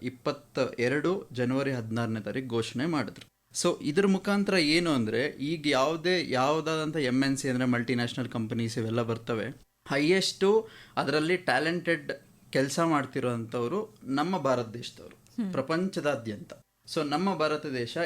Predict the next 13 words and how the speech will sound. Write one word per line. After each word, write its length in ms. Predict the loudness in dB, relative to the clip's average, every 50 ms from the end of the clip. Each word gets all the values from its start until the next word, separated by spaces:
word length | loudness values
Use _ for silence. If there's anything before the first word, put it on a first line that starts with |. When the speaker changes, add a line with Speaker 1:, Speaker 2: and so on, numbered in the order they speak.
| -2
Speaker 1:
ಈಗ, 240 | -2 -4 -4 -2 0 0
ಆ, 600 | 2 2 0 -4 -8 -16 -20 -20 -20 -20 -16 -8
ಸ್ಟಾರ್ಟ್ಅಪ್ 400 | -4 -2 0 0 2 2 2 2
Speaker 2:
ಪ್ರಪಂಚದಾದ್ಯಂತ 680 | 2 0 -2 -2 -2 0 0 0 0 0 -2 -4 -2 -2 -4
ಭಾರತ 360 | -2 -2 -2 -2 -2 -4 -6
ಅಂದಾಗ 260 | -6 -6 -6 -6 -6 -6
ಇನ್ನೊಂದು 380 | -6 -4 -4 -4 -4 -4 -4
ನೆನಪಾಯ್ತು, 680 | -4 -4 -6 -6 -4 -4 -4 -4 -4 -6 -8 -8 -8 -10 -14 -18 -16 -10 -6
ಇಡೀ 300 | -4 -2 0 0 0 0
ಸ್ಟಾರ್ಟ್ಅಪ್ 580 | 0 -2 -2 -2 -2 -2 -6 -8 -8 -6 -6
ಎಕೋಸಿಸ್ಟಮ್ 720 | -6 -6 -4 -4 -4 -2 -2 -4 -4 -4 -4 -4 -4 -4 -4
ಅಲ್ಲೇ 220 | -2 -2 -2 -2
ಪ್ರಪಂಚದ 680 | -4 -4 -6 -6 -6 -4 -4 -6 -6 -4 -4 -4 -2